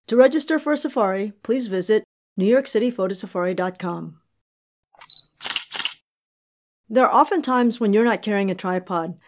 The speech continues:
simply because they're not allowed, or you were caught unprepared, or you were simply being lazy and didn't bring one. If this is the case,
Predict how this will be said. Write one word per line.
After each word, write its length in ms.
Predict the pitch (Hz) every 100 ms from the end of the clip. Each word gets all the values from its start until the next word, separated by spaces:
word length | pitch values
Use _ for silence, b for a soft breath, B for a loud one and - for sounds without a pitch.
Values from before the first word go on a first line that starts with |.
| b b
simply 340 | - 320 320 320
because 300 | 240 240 220
they're 80 | 202
not 200 | 214 247
allowed, 460 | 226 185 190 180 -
or 140 | -
you 140 | 202 214
were 100 | 202
caught 280 | 196 240 -
unprepared, 640 | 226 240 240 202 190 185 - -
or 160 | 311
you 140 | 381 349
were 80 |
simply 360 | 277 302 277 285
being 280 | 240 240 214
lazy 460 | 196 190 208 190 -
and 160 | 202
didn't 220 | 202 185
bring 240 | 175 180 175
one. 300 | 170 180 190 _ _ _ _ _ -
If 180 | 233
this 180 | 339 359
is 140 | 370 349
the 80 |
case, 420 | - 208 196 190